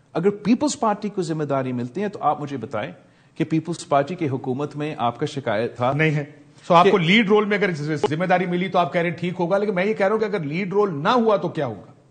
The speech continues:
Speaker 2: फिर वही पुराना वाला सोलह महीने होगा।
Speaker 1: आप मुझे बताएं, अगर पीटीआई का प्राइम मिनिस्टर बनता है किसी तरीके से, उनका एजेंडा क्या होगा? वो रिकन्सिलिएशन, कंसेंसस,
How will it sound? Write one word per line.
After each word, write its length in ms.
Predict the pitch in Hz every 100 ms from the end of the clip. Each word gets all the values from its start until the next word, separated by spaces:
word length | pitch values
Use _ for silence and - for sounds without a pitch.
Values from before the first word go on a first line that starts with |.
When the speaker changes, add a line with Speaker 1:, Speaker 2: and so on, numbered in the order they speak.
| _ _
Speaker 2:
फिर 120 | 196 220
वही 120 | 233
पुराना 280 | 220 214 220
वाला 200 | 220 214
सोलह 220 | 214 208
महीने 220 | 202 196
होगा। 260 | 170 - - - _ _ 117
Speaker 1:
आप 200 | 110 -
मुझे 200 | 127 131
बताएं, 340 | 139 147 147 156 - -
अगर 240 | 113 127 123 - - - _ -
पीटीआई 400 | 127 127 131 135
का 100 | 135
प्राइम 220 | 127 113
मिनिस्टर 300 | 117 113 123
बनता 300 | 107 104 120
है 60 | 120
किसी 240 | 120 113
तरीके 360 | - 87 - 101
से, 280 | 95 87 90 _ _ _ - -
उनका 220 | 139 135 117
एजेंडा 300 | 113 101 101
क्या 200 | 98 85
होगा? 280 | - - - - - _ _ _ _ _ 113
वो 160 | 135
रिकन्सिलिएशन, 960 | 123 123 135 143 123 123 123 120 123 117
कंसेंसस, 800 | 117 113 120 117 120 117 113